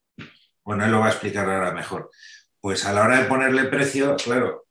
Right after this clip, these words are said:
eh, tenemos que tener en cuenta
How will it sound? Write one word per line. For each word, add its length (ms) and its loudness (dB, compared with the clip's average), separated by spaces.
eh, 600 -6
tenemos 360 -2
que 100 0
tener 320 0
en 140 0
cuenta 580 0